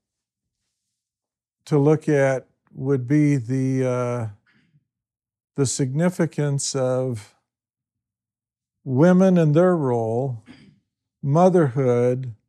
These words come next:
and the coming of children into the world, um, generally as a theme,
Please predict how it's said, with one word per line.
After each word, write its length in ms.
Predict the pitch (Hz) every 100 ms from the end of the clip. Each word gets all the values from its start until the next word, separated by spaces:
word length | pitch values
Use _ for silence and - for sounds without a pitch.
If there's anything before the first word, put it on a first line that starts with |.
| _ _ _ _ _ _ _ _
and 280 | - 143 143
the 80 | 131
coming 340 | - 180 170
of 140 | 156 135
children 500 | - 196 185 147 127
into 240 | 131 123
the 100 | 120
world, 600 | 120 123 127 131 135 120 110 _ _ _ _ _ _ _ _ _ _ _ _ _ -
um, 580 | 139 143 135 131 127 117 _ _ _ _ _ _ _ _ _ _ _ 214 120
generally 560 | 107 175 208 196 160
as 180 | 151 123
a 60 | 127
theme, 640 | - 143 135 135 135 123